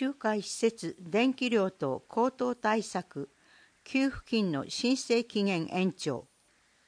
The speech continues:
給付金を希望する自治会などは、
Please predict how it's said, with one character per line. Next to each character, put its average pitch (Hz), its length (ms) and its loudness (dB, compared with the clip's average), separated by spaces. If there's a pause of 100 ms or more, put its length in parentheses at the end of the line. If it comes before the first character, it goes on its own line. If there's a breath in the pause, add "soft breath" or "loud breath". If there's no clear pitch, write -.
(880)
給 294 240 2
付 - 120 -8
金 214 300 2
を 143 140 0
希 - 180 -4
望 226 220 4
す 202 160 -4
る 180 140 0
自 190 200 -4
治 - 140 -8
会 185 240 2
な 143 120 -2
ど 135 160 -2
は、 123 180 -6